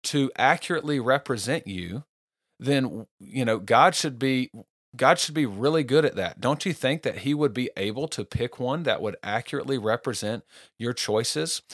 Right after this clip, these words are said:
Well, that, that is what's happening here with Adam.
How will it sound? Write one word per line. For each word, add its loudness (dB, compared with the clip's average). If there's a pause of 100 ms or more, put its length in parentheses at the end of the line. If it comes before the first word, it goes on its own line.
(260)
Well, 2
that, 6
that 4
is -2
what's 2
happening 0
here -2
with -2
Adam. 4